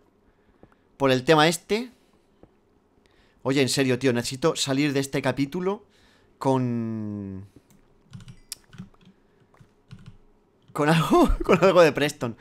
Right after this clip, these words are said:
Estuvimos hablando el otro día, Chincheto y yo, ¿vale? Mm, porque claro, los capítulos en la mina yo sé que mucha emoción no tienen, ¿vale? Aunque es necesario... ¡Ay! ¡He visto Preston! ¡He visto Preston! ¿Dónde está el que me está disparando? ¡Me cago en tu vieja! Ven aquí,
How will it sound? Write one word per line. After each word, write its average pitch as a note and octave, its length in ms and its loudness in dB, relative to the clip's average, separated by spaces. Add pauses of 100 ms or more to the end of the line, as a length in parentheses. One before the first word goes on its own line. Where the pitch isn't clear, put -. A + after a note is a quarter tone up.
(320)
Estuvimos F3 360 -2
hablando A3 220 4
el G3+ 60 6
otro F#3+ 140 2
día, F#3+ 100 6
Chincheto E3+ 420 -2
y D3+ 80 2
yo, D#3+ 300 2
¿vale? C3 380 -2
Mm, A2 600 -10 (440)
porque C3 160 0
claro, D#3+ 140 6
los C3+ 100 2
capítulos F3+ 400 -4
en F#3+ 60 2
la F3 100 4
mina F3 220 2
yo D#3+ 140 2
sé E3+ 200 0
que C3+ 220 -2
mucha D3+ 300 -2
emoción D3+ 480 -2
no C3 160 -4
tienen, C3 360 -10 (640)
¿vale? C3+ 220 2
Aunque C#3 240 2
es E3 80 4
necesario... G3 600 4 (140)
¡Ay! G4 160 10 (140)
¡He D#4 80 4
visto G4+ 200 8
Preston! G4+ 300 4
¡He F#4+ 40 4
visto G#4 200 6
Preston! G#4 340 6 (160)
¿Dónde C#4+ 180 4
está E4 120 4
el D#4+ 40 4
que F4 60 -2
me F4 60 4
está D#4 120 8
disparando? C#4+ 480 8 (160)
¡Me A3 180 4
cago F4 400 12
en F#4 140 8
tu G4+ 120 8
vieja! B3+ 460 8 (240)
Ven G#3+ 160 6
aquí, C4+ 400 2